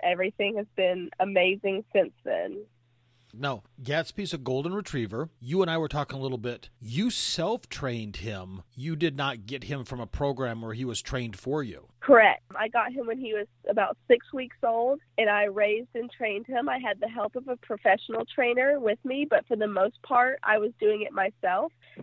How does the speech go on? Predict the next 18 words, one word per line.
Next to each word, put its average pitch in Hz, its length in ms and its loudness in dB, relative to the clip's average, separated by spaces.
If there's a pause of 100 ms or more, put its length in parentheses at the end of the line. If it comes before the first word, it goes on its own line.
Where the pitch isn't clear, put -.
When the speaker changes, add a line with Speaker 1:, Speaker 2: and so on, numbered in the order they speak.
Speaker 1:
And 220 160 -2
so 233 160 2
he 247 160 -6
was 247 160 0
in 240 160 4
training 226 480 0
from 240 100 -12
the 214 80 -4
time 220 280 -2
he 214 100 -2
was 180 100 -6 (120)
six 240 260 2
weeks 247 280 -2
old 233 360 8 (100)
up 220 120 4
until 214 500 6
the 196 100 0 (100)
time 202 360 4